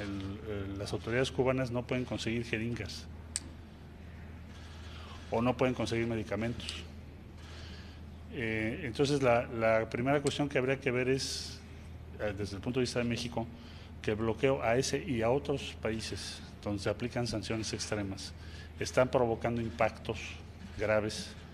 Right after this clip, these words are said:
en el sufrimiento y en las condiciones humanitarias que debemos todos de respetar y de buscar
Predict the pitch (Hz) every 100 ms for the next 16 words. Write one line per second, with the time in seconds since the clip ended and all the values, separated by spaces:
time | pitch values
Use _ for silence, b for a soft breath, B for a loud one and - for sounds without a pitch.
0 | B B B - - 120 120 131 139 101
1 | 110 101 104 110 110 123 120 - - 113
2 | 104 98 - 101 92 110 110 - B B
3 | B B - - 135 131 113 107 110 107
4 | 104 - - - - - - 101 95 101
5 | 104 101 - 104 98 95 95 95 - 98
6 | 104 98 - B B B B B B -
7 | 101 98 98 - - 120 120